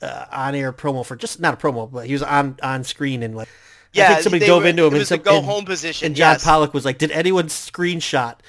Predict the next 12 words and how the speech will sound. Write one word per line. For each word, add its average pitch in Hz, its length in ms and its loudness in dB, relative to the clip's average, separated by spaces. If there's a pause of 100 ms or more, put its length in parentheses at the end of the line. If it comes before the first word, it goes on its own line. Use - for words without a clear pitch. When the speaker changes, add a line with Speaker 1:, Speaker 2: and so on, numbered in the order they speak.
(260)
Speaker 1:
that 127 220 -2
to 135 80 -8
see 175 200 -2
if 156 60 -2
he 180 80 -2
had 175 180 4
any 175 160 -2
notepads 143 640 -4 (100)
<laughs> - 80 -14
anywhere?" - 340 -8 (280)
<laughs> 233 100 -6 (1500)
So 139 320 -8